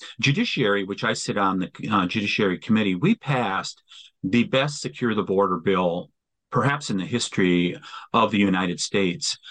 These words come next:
um, two weeks ago. And we're going to probably vote on it on the floor of the House this week. And hopefully we'll pass that bill. Um, I would personally, and I'm not speaking for leadership or anybody else,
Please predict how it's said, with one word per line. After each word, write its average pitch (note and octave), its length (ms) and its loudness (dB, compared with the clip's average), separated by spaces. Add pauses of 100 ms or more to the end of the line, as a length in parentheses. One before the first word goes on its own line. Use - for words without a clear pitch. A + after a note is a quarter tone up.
(300)
um, F2+ 300 2
two A2+ 200 2
weeks G2+ 280 0
ago. F#2 360 -4
And G#2 280 2
we're A2+ 160 2
going C#3+ 260 2
to A2+ 220 -4 (160)
probably C#3+ 500 -2
vote A#2+ 320 2
on F#2 240 0
it F2+ 160 -6 (140)
on G#2 160 2
the F#2+ 80 -2
floor A2 260 2
of G2+ 80 2
the F#2+ 80 0
House G#2 360 0
this G#2 280 -2
week. G#2 400 -2 (400)
And A2+ 140 0
hopefully D3 320 0
we'll G2+ 240 0
pass A#2+ 420 -4
that E2+ 260 -4
bill. E2+ 380 0 (720)
Um, G2+ 320 2 (480)
I C#3+ 220 4
would G#2 400 -6
personally, F#2 640 0
and G2+ 80 6
I'm G#2+ 100 4
not G#2 180 0
speaking A2+ 360 0
for G2 120 2
leadership C3 460 2
or G2+ 60 2
anybody G2 320 2
else, A2+ 320 0